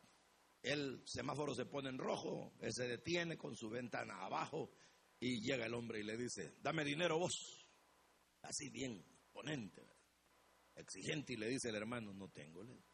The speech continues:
"Pues hombre", le dijo, "ya te voy a bajar a pescosadas", le dijo el hombre, ¿verdad?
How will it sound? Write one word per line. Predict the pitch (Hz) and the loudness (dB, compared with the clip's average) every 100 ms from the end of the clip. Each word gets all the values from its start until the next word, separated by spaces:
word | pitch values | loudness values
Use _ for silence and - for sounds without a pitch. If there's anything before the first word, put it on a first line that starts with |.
| - - - - - _ _ | -20 -20 -20 -20 -20 _ _
"Pues | - 98 - | -4 0 2
hombre", | 104 - 107 | 0 0 0
le | 139 | 2
dijo, | 151 | 4
"ya | 156 123 113 - | 6 6 4 2
te | |
voy | 127 120 | 0 0
a | 127 | 0
bajar | 135 131 | 0 0
a | 196 | 0
pescosadas", | 185 165 - 165 196 240 185 | -2 -4 -2 -2 0 0 0
le | - | -2
dijo | 127 - - - - - - _ _ - - - - - | -4 -4 -10 -20 -20 -20 -20 _ _ -20 -20 -20 -20 -6
el | 117 117 | -2 0
hombre, | 131 156 98 | 0 -2 -4
¿verdad? | 67 65 - | -8 -12 -18